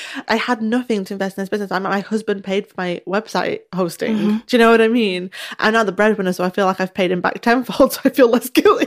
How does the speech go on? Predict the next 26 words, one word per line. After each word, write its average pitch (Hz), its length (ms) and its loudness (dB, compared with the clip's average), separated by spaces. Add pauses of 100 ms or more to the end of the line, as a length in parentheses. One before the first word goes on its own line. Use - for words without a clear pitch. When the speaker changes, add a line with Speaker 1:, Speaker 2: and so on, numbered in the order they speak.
Speaker 1:
about - 340 -2
that. - 240 -6 (360)
Like, 247 180 -2
I 254 440 0
literally 247 360 0
had 233 220 0
nothing. 254 260 -2
I 196 240 -2
made, 202 300 0
like, 214 120 -4
the 196 60 -6
sh-, - 280 -10 (220)
it's 226 180 0
so 220 180 6
funny. 220 260 2
The 190 160 0
other 190 140 0
day, 196 180 2
he 185 140 -4
found 196 280 -2
an 202 60 0
old 175 140 -2
hard 196 260 -4
drive 180 240 -4
of 180 120 -6
mine, - 380 -8